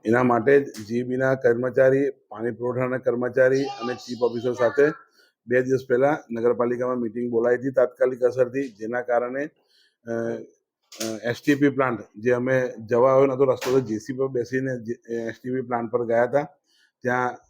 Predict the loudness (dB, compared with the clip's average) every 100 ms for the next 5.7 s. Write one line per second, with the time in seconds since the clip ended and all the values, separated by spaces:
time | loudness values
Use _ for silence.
0 | -14 -2 -2 -2 -2 -2 0 0 2 0
1 | 0 -2 -2 -6 -10 -6 -4 -4 -8 -8
2 | -6 -4 -4 -2 0 0 -2 0 0 0
3 | _ _ _ _ _ _ 0 2 0 0
4 | -2 -2 -2 -2 -2 -4 2 0 0 -4
5 | -4 -4 -2 0 4 4